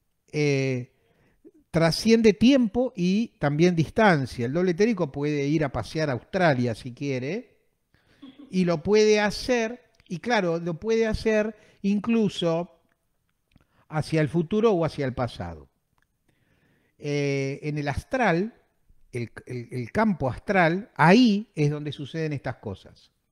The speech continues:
Muchas veces, muchas veces, esto es algo bastante habitual que a la gente le pase, cuando hay un nexo muy fuerte entre dos personas,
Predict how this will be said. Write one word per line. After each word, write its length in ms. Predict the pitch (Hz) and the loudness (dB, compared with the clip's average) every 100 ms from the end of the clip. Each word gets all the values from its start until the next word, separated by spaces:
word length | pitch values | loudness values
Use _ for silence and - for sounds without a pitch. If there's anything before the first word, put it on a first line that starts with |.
| _ _ _ _ _ _ _ _ _ _ _ _ _ | _ _ _ _ _ _ _ _ _ _ _ _ _
Muchas 560 | 139 180 311 - 202 170 | -2 0 0 0 0 2
veces, 640 | 202 160 - 123 127 - _ _ _ _ | 4 2 0 -6 -6 -12 _ _ _ _
muchas 580 | 120 110 156 226 180 156 | -8 -4 -4 -4 -2 -2
veces, 540 | 175 - 117 120 - - | -2 -2 -4 -4 -6 -6
esto 280 | 135 - 139 | -4 -4 -6
es 100 | 139 | -4
algo 220 | 135 123 | -4 -4
bastante 420 | 107 - 214 185 | -4 -2 0 0
habitual 400 | 123 113 160 143 | -2 -2 -2 -2
que 80 | 113 | -4
a 60 | |
la 80 | 104 | -6
gente 300 | - 151 123 | -4 -4 -2
le 120 | 120 160 | 0 -2
pase, 540 | - 117 - 113 113 _ - _ | -2 -2 -4 -8 -10 _ -20 _
cuando 480 | - 151 151 147 147 | -6 -4 -2 -2 -4
hay 300 | 190 247 254 | -4 -2 -2
un 280 | 175 185 170 | -2 -2 0
nexo 340 | 190 196 - 175 | 0 -4 -4 0
muy 220 | 226 285 | 2 2
fuerte 400 | - 196 190 170 | 0 0 2 -2
entre 240 | 143 131 | -4 -4
dos 140 | 151 - | -4 -4
personas, 760 | 127 120 190 151 120 120 | -6 -4 -2 0 -2 -6